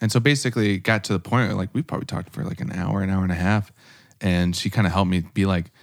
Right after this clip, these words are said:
you know, get to that point where it's like, "I don't give a fuck.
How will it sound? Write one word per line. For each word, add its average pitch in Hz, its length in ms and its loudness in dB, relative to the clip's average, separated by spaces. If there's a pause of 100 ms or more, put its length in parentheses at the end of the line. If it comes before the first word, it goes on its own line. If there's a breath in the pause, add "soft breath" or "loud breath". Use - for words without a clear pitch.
(360 soft breath)
you 101 100 -2
know, 85 160 2
get 101 200 0
to - 80 -8
that - 180 0
point 110 220 2
where 90 100 2
it's 87 140 -2
like, 87 180 0 (800)
"I 113 180 -2
don't 113 320 -4
give - 180 -6
a - 60 -14
fuck. - 400 -18